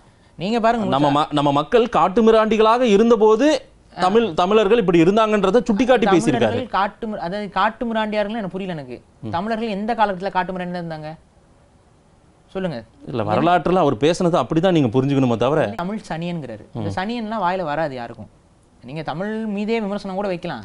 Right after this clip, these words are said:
Speaker 1: சனியன்கிற வார்த்தையில அவ்வளவு சு-, எளிமையாக வந்து விடாது. அடுத்து வந்து ரொம்ப தரக்குறைவா தமிழர்களை வந்து இந்த மகன்கள்லாம் பேசியிருக்காரு அவரு.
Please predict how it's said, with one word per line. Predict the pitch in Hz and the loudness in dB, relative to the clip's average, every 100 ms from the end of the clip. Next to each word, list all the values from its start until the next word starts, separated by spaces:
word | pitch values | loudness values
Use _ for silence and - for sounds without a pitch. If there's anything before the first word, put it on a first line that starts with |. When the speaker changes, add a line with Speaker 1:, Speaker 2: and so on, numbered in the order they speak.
| - | -8
Speaker 1:
சனியன்கிற | 170 214 226 226 | -8 -6 -6 -4
வார்த்தையில | 190 170 175 | -2 -2 -4
அவ்வளவு | 175 165 160 | -6 -6 -8
சு-, | - | -12
எளிமையாக | 151 147 170 214 214 208 202 | -12 -10 -8 -8 -6 -6 -6
வந்து | 180 151 | -6 -8
விடாது. | 143 123 117 | -8 -8 -10
அடுத்து | 143 180 | -10 -10
வந்து | 180 175 202 170 - - - | -10 -8 -10 -12 -16 -18 -6
ரொம்ப | 139 180 233 | -4 -2 0
தரக்குறைவா | 202 196 190 208 | 2 2 0 -2
தமிழர்களை | 180 180 190 180 | -2 -4 -4 -4
வந்து | 160 170 208 180 156 151 | -6 -8 -6 -6 -6 -6
இந்த | 180 185 | -6 -4
மகன்கள்லாம் | 165 165 151 147 180 160 | -4 -6 -8 -8 -8 -8
பேசியிருக்காரு | 165 135 117 | -8 -10 -10
அவரு. | 101 | -12